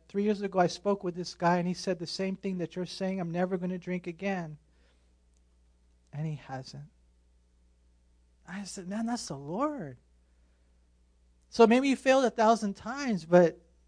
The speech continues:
the Lord is saying, Well, today is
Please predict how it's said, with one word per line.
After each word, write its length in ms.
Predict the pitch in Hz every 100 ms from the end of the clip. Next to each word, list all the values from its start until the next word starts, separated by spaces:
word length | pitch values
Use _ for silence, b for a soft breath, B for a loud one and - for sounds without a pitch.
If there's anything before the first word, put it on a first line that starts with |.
| _ _ _ -
the 100 | 165
Lord 180 | 180 185
is 160 | 175
saying, 340 | - 190 190 180
Well, 120 | 170
today 580 | - 170 175 208 226 180
is 680 | 156 165 156 - - -